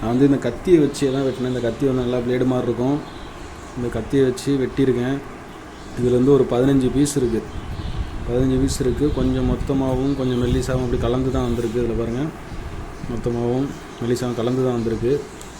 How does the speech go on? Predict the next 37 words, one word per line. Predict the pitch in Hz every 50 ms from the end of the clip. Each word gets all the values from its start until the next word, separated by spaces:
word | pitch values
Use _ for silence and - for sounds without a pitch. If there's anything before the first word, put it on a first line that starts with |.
| - -
ரொம்ப | 120 120 123 139
மொத்தமா | 143 139 131 127 139 131 131 131
இல்ல. | 123 123 123 135 151 165
இது | 165 151 131 127
நல்லா | 123 123 127 139
பிளேடு | 131 123 131 139 156 151
மாதிரி | 147 147 143 143 135 131
இருக்கனால | 120 123 123 131
இந்த | 127 123
கத்தி | 120 123 120 113 - - 143 156
இதை | 151 131 127
வச்சு | 123 117 - 139
வெட்டினதுனால | 131 120 123 131 127 120 120 117 123 147 175 170 - - - - - - - - - - - - - - -
கொஞ்சம் | 123 127 127
நல்லா | 123 131 135
மெல்லிசா | 127 127 127 135 135 - 139 135
வந்திருக்கு. | 131 127 123 123 123 120 123 113
சிப்ஸ் | 110 123 120 - 147
கட்டில் | 143 135 127 123 120
வெட்டின | 120 117 120 120
மாதிரி | 117 120 123 131
ஓரளவுக்கு | 131 127 120 120 123 123 123
வந்திருக்கு. | 120 117 123 135 131 123 123 139 170 - - - - - - - -
இது | - 113
நல்லா | 113 117 117 123 131
இருக்கு. | 131 123 117 131
நம்ம | 123 120 120 110 117
பஜ்ஜி | 113 110 - 131 123
போடலாம். | 123 117 117 117 123 131 143 139 - - - - - - -
இதுக்கு | - 123 123 120
வந்து | 127 131 139
நம்ம | 135 131
மாவு | 123 123 120 131 143 143
வந்து | 135 131 127 131
ரெடி | 127 127 131
பண்ண | 131 127 123 120
போறோம். | 113 113 113 117 131 143